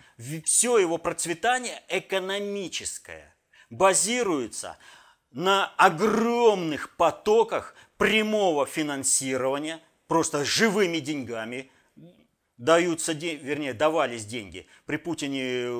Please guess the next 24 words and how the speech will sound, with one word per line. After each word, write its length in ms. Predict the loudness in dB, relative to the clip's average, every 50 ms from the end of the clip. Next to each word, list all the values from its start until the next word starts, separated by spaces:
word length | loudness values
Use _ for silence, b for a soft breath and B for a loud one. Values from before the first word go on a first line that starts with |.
| -6 -6 -8 -8 -8 -10 -10
немножко 380 | -10 -8 -8 -8 -8 -10 -10 -10
по-другому 500 | -8 -6 -4 -4 -2 -2 -4 -4 -4 -8
ст-, 160 | -12 -12 -10
это 300 | -10 -10 -10 -10 -10 -12
стало 300 | -8 -6 -4 -4 -4 -4
делаться, 440 | -4 -6 -4 -4 -4 -6 -8 -12 B B B B B
поэтому 340 | -2 -2 -2 -2 -4 -6 -6
Лукашенко 540 | -6 -6 -4 -4 -4 -4 -6 -6 -8 -8 -6
такой 280 | -6 -6 -4 -4 -4
весь 240 | -4 -4 -6 -6 -6
из 120 | -8 -8 -8
себя 240 | -6 -4 -4 -4
и 80 | -4 -4
недовольный. 720 | -6 -6 -2 -2 -2 0 0 -2 -4 -4 -8 -14 -20 -20 _ _ _ _ _ b b b b b
Вот. 300 | 0 0 0 0 -2 B B B B B
И, 340 | -4 0 0 0 0 -2 B B B B B -4
э, 40 |
много 720 | 0 2 2 4 4 2 0 -2 -2 2 2 4 4 4 4
давалось, 580 | 4 4 4 4 4 4 2 0 -2 -4 -6 -6
э, 880 | -6 -6 -4 -4 -2 -2 -2 -2 -2 -2 -4 -4 -4 -4 -6 -6 -6 -4
ресурсами. 680 | -4 -4 -4 -6 -8 -8 -10 -12 -12 -14 -16 -18 -18 B B B B B
Например, 640 | -2 -2 0 0 0 -2 0 -2 -2 -2 -4 -6 b b b b b b
дается 540 | 2 4 4 6 6 4 2 0 -2 -2 -2
нефть, 420 | -2 0 0 -2 -2 -4 -10 -16